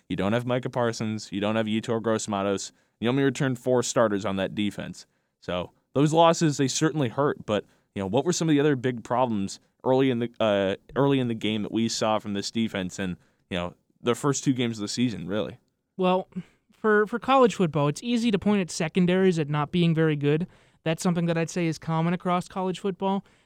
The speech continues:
Speaker 2: And you could point to that to Penn State. Sure, they gave up a hundred and twenty yards to Chris Olave. They gave up a hundred and eighteen, or sorry, a hundred eleven yards to Garrett Wilson. That's understandable if you would want to criticize that. But in my mind,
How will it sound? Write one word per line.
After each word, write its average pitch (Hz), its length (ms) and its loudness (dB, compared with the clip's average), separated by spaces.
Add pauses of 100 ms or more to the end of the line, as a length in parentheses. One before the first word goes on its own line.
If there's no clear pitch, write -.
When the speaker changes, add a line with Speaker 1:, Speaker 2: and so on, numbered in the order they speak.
(100)
Speaker 2:
And 175 140 4
you 233 80 4
could 202 160 -2
point 190 240 4
to 185 60 -6
that 185 180 2
to 170 80 -8
Penn 180 220 -2
State. 175 340 -2
Sure, 180 320 2
they 170 100 2
gave 165 240 0
up 165 160 0
a 143 100 -12
hundred 165 280 0
and 165 60 2
twenty 160 260 0
yards 151 320 0
to 151 80 -8
Chris - 260 -6
Olave. 143 520 -2
They 139 80 -4
gave 151 200 -2
up 143 140 -2
a 135 60 -2
hundred 151 280 -4
and 147 80 -4
eighteen, 156 500 -6 (220)
or 135 120 -6
sorry, 151 240 -2
a 139 80 -2
hundred 160 260 -2
eleven 156 320 -2
yards 151 240 -4
to 147 80 -10
Garrett 143 300 -6
Wilson. 147 420 -4 (420)
That's 185 200 -2
understandable 165 880 -2
if 151 200 -6
you 175 60 2
would 160 80 2
want 156 180 -2
to 147 40 -4
criticize 143 520 -4
that. 143 300 -4 (540)
But 180 420 4
in 156 200 0
my 165 260 2
mind, 143 460 0